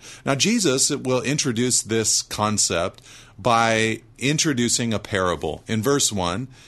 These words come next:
it says, "And he told them a parable to the effect that men ought always to pray and not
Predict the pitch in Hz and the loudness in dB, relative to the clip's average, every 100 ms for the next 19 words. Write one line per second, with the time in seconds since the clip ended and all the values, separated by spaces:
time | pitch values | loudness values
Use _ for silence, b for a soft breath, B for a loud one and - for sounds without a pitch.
0 | B - - 175 151 170 160 160 196 220 | B -6 0 2 2 0 0 0 0 0
1 | 120 110 117 120 117 135 135 110 95 85 | 0 0 0 -4 -6 -2 0 2 0 -2
2 | 104 - - - - - - - - - | -4 -10 -20 -20 -20 -20 -20 -20 -20 -4
3 | - 180 160 147 113 - 120 90 98 - | 0 2 2 2 2 2 0 0 -2 -12
4 | B B B B 110 131 127 131 - - | B B B B -4 2 2 2 -2 -12
5 | - - - 123 156 170 113 113 139 139 | -20 -20 -6 -2 0 2 0 -2 -6 -10
6 | - - - - - - - 120 135 139 | -20 -20 -20 -20 -20 -20 -6 0 2 0
7 | - - 165 190 185 170 165 - - - | -4 -2 0 2 2 2 0 -2 -6 -2
8 | 117 92 78 87 107 B B B - 117 | 0 2 0 -4 -10 B B B -2 0
9 | 117 117 117 107 - - - 110 117 127 | 2 0 -2 -4 -8 -14 -4 0 2 0
10 | 123 | -2